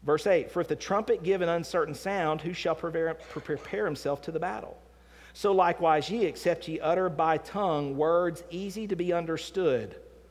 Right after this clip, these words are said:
Now, that's an important verse even for preachers preaching in the known English language. <laughs> Can I get an amen? Sometimes preachers use words that are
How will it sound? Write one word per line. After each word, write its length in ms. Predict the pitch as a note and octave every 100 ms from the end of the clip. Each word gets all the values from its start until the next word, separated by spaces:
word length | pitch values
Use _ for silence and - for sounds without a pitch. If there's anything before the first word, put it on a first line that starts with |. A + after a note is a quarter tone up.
| - - - - _ -
Now, 140 | C#3 C#3+
that's 240 | F3+ F#3
an 80 | E3+
important 460 | C3+ - E3+ D#3
verse 420 | - E3 D#3 C#3 -
even 200 | D#3 E3+
for 140 | D#3 C#3
preachers 460 | - D#3 D3+ C3+
preaching 380 | - F3+ E3+ D3
in 100 | C3
the 80 | B2+
known 240 | C3+ C3+
English 320 | C3 B2+ A#2+
language. 520 | C#3 C3 A#2 G2+ - - C3+ - -
<laughs> 360 | - - _ -
Can 100 | A#2+
I 60 | A#2+
get 120 | B2
an 80 | A#2+
amen? 400 | A#2 A#2+ A2 F#2+ - - -
Sometimes 460 | - G3 G#3 F3 D3
preachers 440 | - F3+ D#3+ C#3
use 220 | C3+ C#3 B2+
words 320 | C#3 C3+ C3+
that 80 | B2+
are 220 | A#2